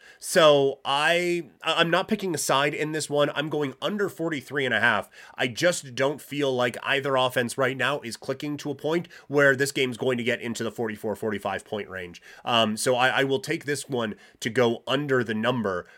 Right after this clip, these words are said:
which is a bit more of a statement on where, where Jacksonville is at right now. 'Cause this, coming into the season, this should have been a clear win for them, but they have really slipped on the banana peel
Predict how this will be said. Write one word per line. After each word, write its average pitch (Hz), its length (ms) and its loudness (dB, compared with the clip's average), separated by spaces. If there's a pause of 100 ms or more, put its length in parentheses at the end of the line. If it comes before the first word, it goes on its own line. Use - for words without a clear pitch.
which 135 300 2
is 123 500 0
a 139 60 -2
bit 165 180 2
more 202 140 8
of 160 80 2
a 151 40 0
statement 151 400 0
on 127 320 2
where, 120 280 4
where 120 160 4
Jacksonville 117 760 0
is 113 240 -6
at 107 180 0
right 101 240 -4
now. 92 300 -4 (200)
'Cause 135 180 2
this, 156 240 2 (180)
coming 175 240 2
into 180 140 4
the 135 100 -4
season, 139 300 -4
this 127 140 2
should 135 180 -2
have 127 180 4
been 127 140 2
a 127 100 -2
clear 127 340 0
win 110 220 0
for 101 160 -4
them, 98 240 0 (220)
but 117 100 -2
they 127 140 4
have 131 260 2 (220)
really 143 720 4
slipped 117 260 -4
on 120 120 0
the 113 60 -4
banana 104 280 0
peel 95 300 -6